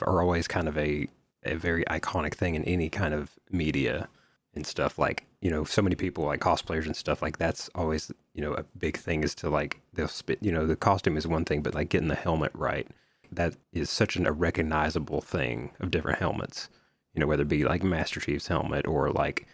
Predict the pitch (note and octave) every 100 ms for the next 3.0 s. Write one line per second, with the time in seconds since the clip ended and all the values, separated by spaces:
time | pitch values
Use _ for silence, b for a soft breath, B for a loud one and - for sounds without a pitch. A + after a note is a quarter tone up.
0 | b - E2 D2+ - - - - D2 D2
1 | D2+ - C#3 - - b b b b _
2 | - - - - E2 D2+ - - - -